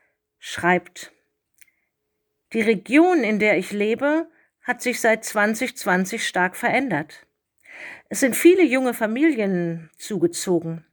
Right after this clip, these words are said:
aus anderen Teilen Deutschlands, aber auch aus Polen, sowie die bereits erwachsenen Kinder von Menschen,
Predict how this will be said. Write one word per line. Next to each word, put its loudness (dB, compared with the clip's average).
aus -10
anderen 0
Teilen 2
Deutschlands, -6
aber 0
auch 2
aus -2
Polen, -2
sowie 6
die 2
bereits 0
erwachsenen -2
Kinder -2
von -2
Menschen, -2